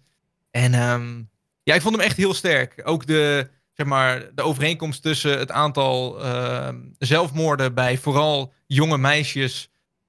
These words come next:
toen de iPhone geïntroduceerd en uitgebracht werd. Plus social media. Je zag echt die grafiek gewoon meegaan met,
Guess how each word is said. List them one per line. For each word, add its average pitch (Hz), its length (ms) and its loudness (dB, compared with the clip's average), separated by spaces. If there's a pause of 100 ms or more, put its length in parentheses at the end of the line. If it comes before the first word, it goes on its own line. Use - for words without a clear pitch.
(160)
toen 160 440 2
de 147 100 2 (120)
iPhone 170 540 -2 (100)
geïntroduceerd 170 840 -2 (280)
en 160 180 -2
uitgebracht 147 600 0
werd. 147 320 -4 (320)
Plus 175 340 2
social 156 320 0
media. 165 300 2
Je 165 160 0
zag 156 240 0
echt 139 120 -6
die 160 100 -4
grafiek 156 340 -4
gewoon 143 480 -2
meegaan 139 640 0
met, 131 300 -2